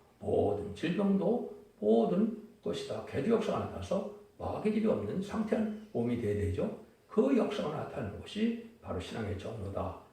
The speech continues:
이렇게 볼 수 있는 거죠. 그 사명이 바로 촛대기의 사명이다. 이렇게 볼 수 있는 겁니다. 그래서 지금까지는 중생의 역사였지만 기독교가 이제는 변화를 성취할 수 있는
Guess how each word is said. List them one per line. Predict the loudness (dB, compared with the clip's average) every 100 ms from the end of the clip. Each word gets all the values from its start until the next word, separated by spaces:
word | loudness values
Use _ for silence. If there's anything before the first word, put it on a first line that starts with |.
| 0
이렇게 | 4 4
볼 | 4 0
수 | -4
있는 | -6
거죠. | -6 -6 -8 -12 _ -2
그 | 2 4
사명이 | 4 2 0 -2 -2
바로 | -2 -2 -2 -8 -6
촛대기의 | 0 0 2 2 2
사명이다. | 2 2 0 -2 -2 -4 -8 -14 -4
이렇게 | 0 2
볼 | 2 0
수 | -2
있는 | -2
겁니다. | 0 0 -2 -4 0
그래서 | 0
지금까지는 | 2 2 4 4 4 2 0 -10 -12
중생의 | 0 4 6 6 6
역사였지만 | 4 2 0 -2 -4 -4 -4 -4 -4
기독교가 | -6 -4 -2 -2 -2 -4 -6 -18 _ -10
이제는 | -6 -4 -2 -2 -2 -10 -20
변화를 | -2 2 4
성취할 | 6 4 4 2
수 | 0
있는 | -2 -2 -4